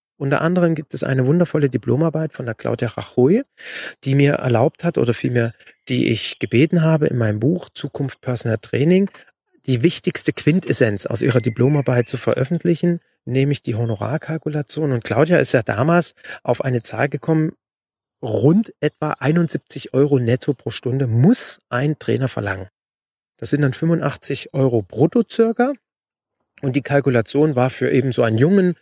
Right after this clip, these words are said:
Mann, dreißig Jahre, ohne Familie, ohne Rentenzahlung. Das heißt, wenn das noch mit berücksichtigt wird, kommen ganz andere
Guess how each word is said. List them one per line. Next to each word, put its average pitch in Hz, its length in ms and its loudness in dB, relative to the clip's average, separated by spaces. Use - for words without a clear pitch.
Mann, 151 380 2
dreißig 123 440 -2
Jahre, 120 340 2
ohne 131 200 2
Familie, 110 400 0
ohne 113 240 2
Rentenzahlung. 101 600 -6
Das - 200 -8
heißt, 151 380 0
wenn 113 120 0
das 120 220 -4
noch 120 160 0
mit 120 180 0
berücksichtigt - 720 -4
wird, 214 280 2
kommen 139 220 -2
ganz 117 200 0
andere 123 240 0